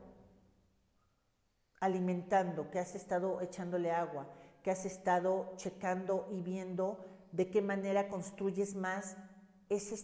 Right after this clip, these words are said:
tipo de creencias. Hay dos tipos de creencias en el inconsciente, creencias expansivas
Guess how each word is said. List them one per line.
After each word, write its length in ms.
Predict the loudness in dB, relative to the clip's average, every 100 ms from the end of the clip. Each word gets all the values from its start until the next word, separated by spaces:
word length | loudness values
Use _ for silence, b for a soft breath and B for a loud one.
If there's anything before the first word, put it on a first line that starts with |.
| -6
tipo 320 | -8 -2 0
de 140 | 0
creencias. 840 | 0 -2 -2 -6 -6 -8 -8 -12 -16 B B B B B B
Hay 160 | 6 8
dos 240 | 8 4
tipos 340 | 0 0 -2 -2
de 120 | -2
creencias 640 | -2 -2 -2 -4 -6 -4
en 120 | -4
el 140 | -2 -2
inconsciente, 1000 | -4 -4 -4 -4 -4 -4 -4 -6 -10 -12 -16 b b b b b _
creencias 640 | 6 8 8 6 2 2
expansivas 960 | 0 -2 -2 -2 0 -2 2 2 0 -6